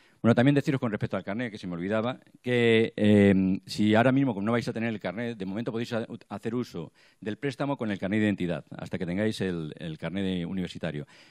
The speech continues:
Pero una vez pasado septiembre, a partir de ahí tenéis que tener el carnet de, el carnet universitario. Y muy importante, repito, que en caso de pérdida no lo comuniquéis. Tanto la pérdida del carnet, eh, físico como el, de, el, el que tenéis, podáis tener en, en los,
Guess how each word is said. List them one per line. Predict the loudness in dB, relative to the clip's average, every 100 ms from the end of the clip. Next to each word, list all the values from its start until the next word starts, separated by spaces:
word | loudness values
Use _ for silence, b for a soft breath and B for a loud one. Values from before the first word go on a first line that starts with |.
| B
Pero | -2 2
una | 2
vez | 2
pasado | 0 -2 -2 -2
septiembre, | -6 -4 -2 -2 -2 -4 -10
a | -8
partir | -6 -4
de |
ahí | -6
tenéis | -6 -8 -8
que | -6
tener | -4
el | -4
carnet | -2 -2 0
de, | -2 -4
el | -8 -8
carnet | -4 -2
universitario. | -2 -6 -10 -8 -8 -12 b b b -2
Y |
muy | 2
importante, | 4 4 2 0
repito, | -4 -4 0 2 2 0
que | -14
en |
caso | -10 -6 -6
de | -4
pérdida | -6 -4 -4
no | -4
lo | -4
comuniquéis. | -6 -8 -8 -10 -12 b -8
Tanto | -6 -4 -6
la | -8 -10
pérdida | -8 -6 -6
del | -6
carnet, | -8 -4 -2 -2 -2
eh, | 0 2 4 4 2 2
físico | 0 0 2 2 2
como | 0 0
el, | 0
de, | -2 -2 -4 -6
el, | -12 -14 -14
el | -10 -8
que | -6
tenéis, | -2 -2
podáis | 0 0 0
tener | 0 0 2 2
en, | 0 0
en | 0
los, | 0 -2